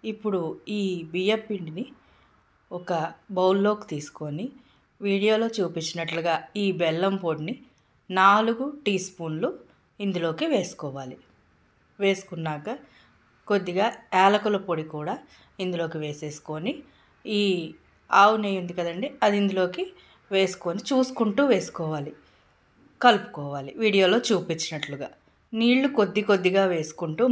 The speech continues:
మనకి ఈ విధంగా గట్టిగా చేసుకునేట్లుగా అయ్యేట్లుగా వేసుకోవాలి, ఒక్కసారిగా వేసుకోకూడదు. ఇదిగోండి, ఈ విధంగా ఇలా వచ్చేట్లుగా చేసుకుంటే చలివిడి రెడీ. ఈ విధంగా కలుపుతూ ఉండంగా మనకి చలిమిడి రెడీ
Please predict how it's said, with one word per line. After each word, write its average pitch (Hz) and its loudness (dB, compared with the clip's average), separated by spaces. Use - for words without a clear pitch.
మనకి 196 0
ఈ 220 -6
విధంగా 196 4
గట్టిగా 208 4
చేసుకునేట్లుగా 175 -4
అయ్యేట్లుగా 185 0
వేసుకోవాలి, 165 0
ఒక్కసారిగా 190 4
వేసుకోకూడదు. 156 -2
ఇదిగోండి, 160 -8
ఈ - 2
విధంగా 151 0
ఇలా 196 4
వచ్చేట్లుగా 160 -4
చేసుకుంటే 156 -6
చలివిడి 170 2
రెడీ. 135 -4
ఈ 240 6
విధంగా 190 4
కలుపుతూ 180 0
ఉండంగా 175 -2
మనకి 185 -2
చలిమిడి 190 4
రెడీ 165 -2